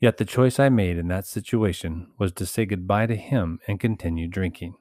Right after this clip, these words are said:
I continued drinking until eventually passing out on the sofa until my neighbors came home. When they arrived, it was apparent what had happened,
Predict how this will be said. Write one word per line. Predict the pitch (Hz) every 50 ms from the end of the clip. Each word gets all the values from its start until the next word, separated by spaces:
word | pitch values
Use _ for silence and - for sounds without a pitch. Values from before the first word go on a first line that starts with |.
| _ _ _ _ _ _ _ _ _ _ _ _ _ _ _ _ _ _ _ _ _ _ -
I | 127
continued | 117 - 113 - 135 143 151 151 151
drinking | 123 101 92 87 - - 92 92 95
until | 98 95 - 110 101 95 95 - -
eventually | 101 92 98 117 117 110 - 85 85 87 87 87
passing | - - 98 92 - - 98 87
out | 82 80
on | 85 87
the | 90 92
sofa | 92 - - 131 110 - - - - - - _ _ _ _ -
until | 110 - - 104
my | 98 101 107
neighbors | 107 101 92 85 82 76 80 85 90 -
came | - - 87 82 78
home. | 76 87 85 80 85 - - - _ _ _ _ _ _ _ _ _ _ _ _ _ _ _ _
When | - - 120 120 120
they | 131 135 139
arrived, | 143 123 92 85 82 80 85 87 92 - - _ _ _ _ _ _ -
it | - 113
was | 113 120 127
apparent | 123 - - 104 90 85 85 90
what | 90 85 82
had | 92 87
happened, | 80 101 104 98 - - 87 -